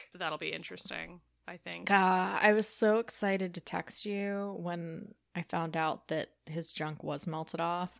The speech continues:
Speaker 1: <laughs>
Speaker 2: I was like, "Oh my God, it confirmed it." Because, I mean, I think about it. If he's laying flat on, like, molten rock and it's burning all of him, like, that's gonna burn off.
Speaker 1: Your junk's gonna burn off. Like, you just, you can't just lie flat in a pool of lava.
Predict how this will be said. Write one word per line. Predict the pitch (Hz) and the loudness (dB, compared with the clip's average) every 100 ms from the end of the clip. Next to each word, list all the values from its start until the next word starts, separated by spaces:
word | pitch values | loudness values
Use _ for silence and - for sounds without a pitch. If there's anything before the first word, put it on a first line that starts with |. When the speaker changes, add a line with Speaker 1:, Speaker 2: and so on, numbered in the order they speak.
| - - | 2 4
Speaker 1:
<laughs> | - 302 | 4 4
Speaker 2:
I | 185 | 4
was | 190 | 6
like, | 185 185 - | 8 6 8
"Oh | 202 | 6
my | 208 202 | 6 6
God, | 196 190 | 8 8
it | - | 6
confirmed | - 202 - 196 208 202 | 2 2 6 6 8 6
it." | 190 - - - | 4 2 0 0
Because, | 254 294 | 4 6
I | 311 | 4
mean, | 311 302 | 2 0
I | 269 | 0
think | 285 240 | 2 2
about | - 170 151 | 2 4 4
it. | - 151 - _ - - - _ - | 2 0 0 _ -20 -20 -20 _ -2
If | 220 | 0
he's | 240 214 | 0 2
laying | 240 254 | 2 2
flat | 226 - 196 175 170 - | 0 4 6 8 6 4
on, | 170 165 165 | 0 -2 -2
like, | 143 - | -6 -6
molten | 160 160 160 175 160 | -2 -2 -2 -4 -2
rock | 156 156 - 160 - | 0 2 0 -2 -6
and | |
it's | 160 - | -6 -8
burning | 170 170 156 185 170 - | -4 -2 0 -2 -4 -4
all | 156 147 | -2 0
of | 165 | -2
him, | 175 127 147 160 | -4 -4 -4 -4
like, | 165 170 - - - | -4 -4 -6 -12 -2
that's | 202 254 | 0 0
gonna | - 285 | 0 2
burn | 190 180 175 | 4 2 2
off. | 175 - - 196 | -2 0 0 0
Speaker 1:
Your | 247 | -2
junk's | 240 269 294 - | 4 4 4 2
gonna | 311 | 2
burn | 294 294 | 4 4
off. | 320 226 151 - - | 8 8 6 -2 0
Like, | 202 202 226 | 0 2 2
you | 254 | 2
just, | 247 - | 2 -2
you | 240 277 | 0 0
can't | - 262 269 | 2 2 4
just | 302 - | 2 2
lie | 220 202 214 233 | 2 6 8 6
flat | - 220 269 247 185 | 2 6 8 10 8
in | 214 | 4
a | 196 | -2
pool | - 226 220 | -2 -2 4
of | 190 190 | 4 6
lava. | 190 262 139 - - - | 8 8 6 -2 -2 -4